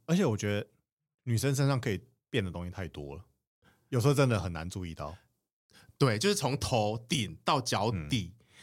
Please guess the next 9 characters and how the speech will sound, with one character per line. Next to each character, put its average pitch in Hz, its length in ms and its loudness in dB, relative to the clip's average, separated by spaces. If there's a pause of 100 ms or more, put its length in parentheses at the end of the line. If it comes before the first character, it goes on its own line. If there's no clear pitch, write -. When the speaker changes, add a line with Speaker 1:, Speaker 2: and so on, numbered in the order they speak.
(800)
Speaker 2:
那 175 100 2
个 135 60 0
checklist 131 600 0
就 - 120 -2 (360)
<laughs> - 420 0
Speaker 1:
对， 143 140 6 (120)
你 190 80 4
要 226 80 6
从， 175 360 4